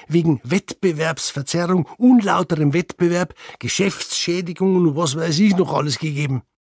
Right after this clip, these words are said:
Um was ging es? Worum es bei Restaurants heutzutage immer häufiger geht, schlechte Bewertungen im Internet. Ein Konkurrent hat sich beschwert.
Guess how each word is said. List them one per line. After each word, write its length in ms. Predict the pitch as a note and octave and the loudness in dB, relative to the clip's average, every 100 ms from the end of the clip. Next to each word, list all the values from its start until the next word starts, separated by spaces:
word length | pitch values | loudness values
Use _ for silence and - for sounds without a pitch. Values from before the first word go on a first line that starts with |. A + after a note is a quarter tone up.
| _ _ _ _ | _ _ _ _
Um 160 | G3 F3+ | 2 4
was 240 | F#3+ - | 4 2
ging 180 | D3+ D3+ | 2 2
es? 280 | A3+ - - _ _ _ _ _ _ _ _ _ | 0 -8 -16 _ _ _ _ _ _ _ _ _
Worum 300 | B2+ E3 B3+ | 0 4 6
es 120 | A3 | 4
bei 160 | - D#3+ | 2 2
Restaurants 760 | E3 G3 F3+ D#3 D#3 G#3+ - | 2 0 2 2 4 2 0
heutzutage 600 | C3 G3 - E3 D#3+ E3+ | 0 0 -2 -2 0 0
immer 300 | D#3+ G3 D3 | 2 4 4
häufiger 540 | D3 G3 F#3 E3+ F3 D3+ | 2 2 0 -4 -4 -4
geht, 320 | D#3 C#3+ - - - - _ - | -4 -4 -8 -20 -20 -20 _ -12
schlechte 500 | - D3+ F#3+ - D#3+ | -2 0 0 0 0
Bewertungen 680 | D3+ D#3+ F3+ - F3 E3 | 2 2 0 0 2 4
im 120 | E3+ | 4
Internet. 680 | G#3 A3+ - D3 A2+ - - _ _ _ _ _ _ _ _ _ _ | 4 2 0 -4 -6 -12 -20 _ _ _ _ _ _ _ _ _ _
Ein 200 | - C3 | -6 -2
Konkurrent 680 | D3+ D#3 E3 D#3 F#3 A#3 | 0 0 2 2 4 2
hat 160 | G3 E3 | 2 0
sich 220 | D#3+ C#3+ | -2 -2
beschwert. 640 | - C3 B2 A2 - - | -4 -4 -4 -6 -8 -16